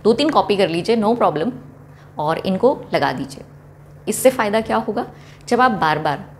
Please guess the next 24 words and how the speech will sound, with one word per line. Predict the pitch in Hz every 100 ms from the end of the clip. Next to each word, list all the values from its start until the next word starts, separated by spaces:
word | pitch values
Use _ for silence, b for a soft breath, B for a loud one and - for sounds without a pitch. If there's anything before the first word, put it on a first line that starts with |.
| -
आपको | 226 226 277
ज़्यादा | 226 202 254
learn | 240 269
नहीं | 285 269
करना | 208 165
है, | - 214
आप |
बार | 214 170 160
बार | 185 302
जब | 247 233 -
उन | 220 220
जगहों | 180 180 190
से | 196 196
आएंगे | 165 156 160 180
जाएंगे, | 170 156 160 170
खड़े | 214 190
होंगे, | 233 196 165
कुछ | 185 233 233
time | 202 208
जब | 196
आप | 180 -
तैयार | 175 151 160
होंगे | 220 170 175
और | 170 165